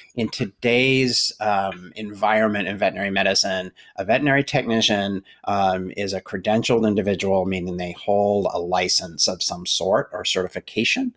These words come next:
um, as a veterinary technician.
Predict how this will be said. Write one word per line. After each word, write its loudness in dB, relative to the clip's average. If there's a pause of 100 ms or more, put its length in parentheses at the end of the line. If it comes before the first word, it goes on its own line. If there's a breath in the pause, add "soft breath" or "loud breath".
(340 loud breath)
um, -2
as 2
a -2
veterinary -2
technician. -2